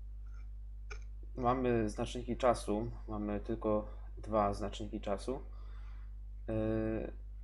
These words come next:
i no, on dość szybko nam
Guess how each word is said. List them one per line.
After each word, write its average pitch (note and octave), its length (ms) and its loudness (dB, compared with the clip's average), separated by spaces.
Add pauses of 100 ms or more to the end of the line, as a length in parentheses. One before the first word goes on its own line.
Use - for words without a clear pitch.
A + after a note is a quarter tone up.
(320)
i C#3 440 2 (1300)
no, B2 180 2
on B2+ 180 2
dość A#2 180 2
szybko - 320 0
nam A2+ 300 4